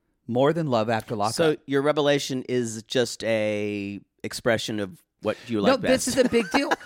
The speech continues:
Speaker 1: How long have we said Love After Lockup is our, the favorite thing we watch, the
Speaker 2: Oh,
Speaker 1: best thing
Speaker 2: that's
Speaker 1: we
Speaker 2: true.
Speaker 1: watch?
Speaker 2: You know what?
Speaker 1: Not that I dislike Love After Lockup.
Speaker 2: I will say this. Darcy and Stacey is the thing I always look forward to watching.
Speaker 1: The most.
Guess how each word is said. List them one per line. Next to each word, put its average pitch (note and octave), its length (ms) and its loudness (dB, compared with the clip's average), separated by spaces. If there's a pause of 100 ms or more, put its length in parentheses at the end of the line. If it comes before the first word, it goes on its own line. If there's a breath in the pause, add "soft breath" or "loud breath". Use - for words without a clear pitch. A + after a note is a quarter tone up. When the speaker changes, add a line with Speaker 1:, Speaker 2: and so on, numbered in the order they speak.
(120)
Speaker 1:
How G3+ 260 4
long G#3+ 220 4
have G3+ 160 4
we G3 100 0
said F3+ 300 2
Love C3 300 4
After C3+ 260 2
Lockup C#3 400 2
is A2+ 120 -8
our, G#2+ 280 0
the A#2 120 -4
favorite C3 480 -2
thing A#2+ 180 -4
we B2 100 0
watch, B2 220 0
the C3 120 2
Speaker 2:
Oh, - 40 2
Speaker 1:
best - 220 4
thing C5 100 0
Speaker 2:
that's - 140 2
Speaker 1:
we B4 60 6
Speaker 2:
true. B4+ 160 6
Speaker 1:
watch? A3+ 80 -12
Speaker 2:
You B3 60 -4
know C#4+ 160 -2
what? F4 140 0
Speaker 1:
Not G#3+ 140 6
that C4+ 100 8
I A#3+ 100 8
dislike F#3+ 480 0
Love D#3 180 2
After C#3 200 0
Lockup. - 520 -4
Speaker 2:
I G3+ 60 2
will C#4 180 2
say G#3 220 0
this. C#3+ 460 -2 (600)
Darcy E3+ 400 0
and G3 100 -4
Stacey C#3 480 -4
is A#2 140 -6
the A#2+ 120 -8
thing C3 240 -6
I A#2+ 120 -2
always A#2 220 -4
look A#2+ 180 -10
forward A2 500 -2
to A2 60 -4
watching. F#2 420 -2 (280)
Speaker 1:
The C#3+ 100 2
most. C#3+ 540 2